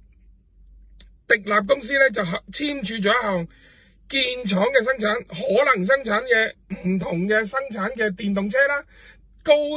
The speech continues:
電子消費品。嗱，呢個就係富士康鴻海嘅一個響馬來西亞嘅情況。位於新加坡標普全球市場智庫 <coughs> 亞太首席經濟學家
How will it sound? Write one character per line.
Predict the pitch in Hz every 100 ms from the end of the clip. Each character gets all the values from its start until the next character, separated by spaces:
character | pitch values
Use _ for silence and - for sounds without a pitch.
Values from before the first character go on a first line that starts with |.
| 226
電 | 247 214 208 220 - _ _
子 | - 202
消 | 247 294 262
費 | 214 185
品。 | 196 - _ _ - - -
嗱， | 156 143
呢 | 220 262
個 | 196
就 | 180 180
係 | 220 160 160 - _ - -
富 | - 196 202
士 | 180 185
康 | 220 208
鴻 | 208 151
海 | 151 151 190
嘅 | 185
一 | 202
個 | 175 175 170 - - - - -
響 | 220
馬 | 208 185
來 | 175
西 | 165 214
亞 | 190 175
嘅 | 160
情 | 143 135
況。 | 139 -
位 | 190 208 269
於 | 330
新 | - 320 320
加 | 277 247
坡 | 208 269 269 - _ - - _
標 | 302 311 311
普 | 208 185 202 277 - _
全 | - 190 185 190
球 | 175 175
市 | 185 240
場 | 190 165
智 | 214
庫 | 196 214 208 - _ _ - - _ - - - _ _ _ - - -
<coughs> |
亞 | - - - 190 170 - - - 240 254 254
太 | 247 247
首 | 202 269
席 | 247
經 | 185 285 262
濟 | 240
學 | 208 190
家 | 185 254 -